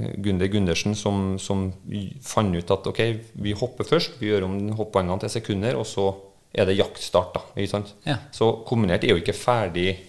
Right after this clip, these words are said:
Speaker 1: du kårer jo ikke en vinner, eh, etter hoppkonkurransen. Det er jo den første personen som passerer mållinja
Speaker 2: Ja.
Speaker 1: i langrenn som er den vinneren
Speaker 2: Ja.
Speaker 1: av, av kombinert konkurransen da.
Speaker 2: Og det er jo det fete, for da kan du hente deg inn igjen hvis du gjorde en dritthopp.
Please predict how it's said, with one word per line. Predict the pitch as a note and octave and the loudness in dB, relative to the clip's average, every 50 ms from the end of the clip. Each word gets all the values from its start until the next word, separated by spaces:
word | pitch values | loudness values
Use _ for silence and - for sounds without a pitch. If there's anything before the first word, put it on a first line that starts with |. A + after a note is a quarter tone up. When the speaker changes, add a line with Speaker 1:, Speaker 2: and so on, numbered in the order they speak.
| - - - - - - - | -20 -20 -20 -20 -16 -6 -6
Speaker 1:
du | A2+ - | -4 0
kårer | - - A#2 G2 F2 | 4 6 6 6 6
jo | - | 4
ikke | G#2 G#2+ | 4 2
en | A2+ A2 | 2 2
vinner, | A#2+ A#2 G#2+ F#2 F2+ F2+ - - | 2 2 2 2 2 2 2 2
eh, | G2+ G2+ G2 G2 G2 F#2+ | 4 4 4 4 4 4
etter | - - - - F#2+ | 2 0 2 0 2
hoppkonkurransen. | F2+ F#2+ F2 - - - F2 F2 F2+ F2+ F2 - A2 - | 2 0 -2 -4 -6 -4 -2 0 0 -2 -2 -4 -8 -6
Det | - - G#2 | 0 0 2
er | |
jo | G2 F#2+ | 2 2
den | F#2+ - | 0 0
første | - - A2+ - - A2+ | 0 0 0 0 0 -2
personen | - - G#2 - - F2 | -2 -2 -2 -2 -2 -4
som | - - F#2+ - | -2 -2 -4 0
passerer | - A2 - - - - - - E2+ - F2+ | 0 0 0 -2 -6 -2 0 2 2 2 2
mållinja | G2 G2+ G2+ G2+ F#2 E2+ F2 F2 F2 F#2 G#2 A2+ - - - - - _ _ - _ | 2 4 4 4 4 4 2 0 2 4 4 2 2 -2 -16 -20 -20 _ _ -20 _
Speaker 2:
Ja. | - - F#2+ - - | -10 -10 -8 -6 -4
Speaker 1:
i | G2+ G2 | -2 0
langrenn | G#2 F#2+ F2 E2+ F#2+ | 2 2 2 2 0
som | - - - A2 G2+ - | 0 0 0 0 0 2
er | - F#2 F2 F2 F2 F2 - - - - - | 4 6 6 6 4 2 -2 -14 -12 -4 0
den | F#2+ F#2 F2 F2 F2 | 0 0 0 0 -2
vinneren | F#2+ G2 G2+ G2+ F#2+ E2+ F2+ G2+ F#2+ - - - - - - - | -2 0 0 2 2 2 0 -2 -2 -6 -14 -20 -20 -18 -10 -6
Speaker 2:
Ja. | E3 D#3 A2+ | -4 -2 4
Speaker 1:
av, | G#2 G2 F#2+ F#2 - - - - | 4 4 4 4 0 -2 -2 2
av | - G2 F#2+ F#2 F#2 | 4 4 4 4 0
kombinert | F2+ - G#2 F2+ E2+ - | -2 -2 0 0 0 -4
konkurransen | - F2+ - - - - - - A#2 | -4 -6 -6 -6 -8 -8 -8 -8 -8
da. | A2+ - - - _ - - - - - - - - - - | -8 -8 -12 -20 _ -20 -20 -20 -20 -20 -20 -20 -20 -18 -10
Speaker 2:
Og | - B2+ B2 | -6 -4 0
det | C#3 B2 | 0 0
er | G#2 G#2 | 0 0
jo | A2+ | -2
det | C3 B2 | -4 -2
fete, | - B2 B2 - A#2+ G2+ | -2 -2 -2 -2 -4 -6
for | F#2+ - - A2+ | -4 -4 -8 -6
da | - | -6
kan | A#2+ A#2+ | -4 -4
du | A#2 | -4
hente | G#2 - - C3 A#2+ A2+ - A#2 | -4 -4 -4 -4 -4 -4 -4 -4
deg | A2+ A2 | -4 -2
inn | A#2 A2+ A2 G#2+ G#2 | -2 -2 -2 -2 -4
igjen | G2+ F#2+ F#2 | -6 -8 -8
hvis | F2 F2 F2 | -8 -8 -8
du | - A2 | -8 -8
gjorde | G#2 G2+ G2+ G2 G2 F#2+ | -8 -6 -6 -6 -6 -6
en | F#2+ F#2+ F#2+ G2 G2+ G2+ G#2 | -6 -8 -8 -10 -12 -12 -10
dritthopp. | - A2 G2+ - - - G#2 - - - | -10 -10 -10 -8 -8 -10 -10 -10 -12 -16